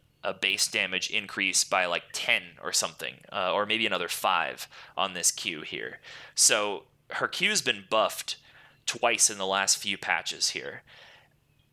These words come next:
It seems like they're trying, they're over, they're pushing her hard to see what solo Q does, and then maybe gonna pull her back a little bit prior to Worlds, because we still have about two patches before we're on the Worlds patch, two to three.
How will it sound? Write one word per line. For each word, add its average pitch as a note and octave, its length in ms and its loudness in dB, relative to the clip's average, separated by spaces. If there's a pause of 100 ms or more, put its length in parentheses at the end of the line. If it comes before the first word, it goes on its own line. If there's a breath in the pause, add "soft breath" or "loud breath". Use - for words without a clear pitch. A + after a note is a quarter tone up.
(240)
It A#2 140 0
seems A3 540 6
like F2 380 -2
they're A2+ 200 2
trying, A#2+ 640 4
they're A#2+ 240 4
over, D#3 320 4
they're A2+ 200 4
pushing D3 420 2
her B2+ 180 -2
hard A#2 460 2
to G#2+ 80 -2
see A#2+ 300 4
what A2 240 0
solo A2+ 340 4
Q A2 260 -2
does, G#2+ 540 2 (380 loud breath)
and A2 180 -4
then A2 220 2
maybe G#2+ 180 2
gonna G#2+ 160 0
pull G#2+ 300 0
her G#2 160 -2
back G2 300 2
a G2 40 -4
little B2+ 320 2
bit G#2+ 340 0
prior F#2+ 360 2
to - 160 -4
Worlds, E2 480 -2
because F#2 280 -2
we F#2+ 60 -4
still A2+ 220 4
have G#2 160 4
about G2 260 0
two D3 160 2
patches G#2+ 460 0
before G2+ 340 -2
we're F#2 140 2
on F#2 100 0
the F2 80 -8
Worlds C#2 300 -4
patch, - 380 -4
two A#2 180 0
to G2+ 80 0
three. D#2+ 420 -6